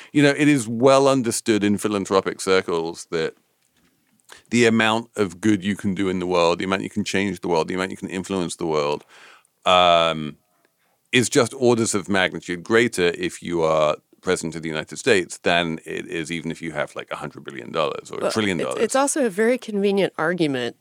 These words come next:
Speaker 2: to make to say that, you know, actually the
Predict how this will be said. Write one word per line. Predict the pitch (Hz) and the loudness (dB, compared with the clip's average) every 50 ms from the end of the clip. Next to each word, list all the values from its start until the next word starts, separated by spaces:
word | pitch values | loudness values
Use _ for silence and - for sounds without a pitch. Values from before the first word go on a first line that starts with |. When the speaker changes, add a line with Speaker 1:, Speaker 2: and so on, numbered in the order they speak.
| _ _ - | _ _ -10
Speaker 2:
to | - - 202 165 165 165 160 156 147 151 151 - - | -6 -2 0 0 2 2 0 0 -2 -2 -4 -6 -4
make | - 196 175 196 190 175 139 143 - _ | -2 0 2 2 2 0 0 -2 -4 _
to | - 196 | -8 -6
say | - - 202 170 160 160 | -2 0 2 2 2 2
that, | 151 147 147 147 - | 2 2 0 0 0
you | 214 | 0
know, | 185 165 | 2 2
actually | - - 220 - - 240 214 | 2 2 0 0 -2 -2 0
the | 175 175 156 156 170 | 0 -2 -4 -6 -10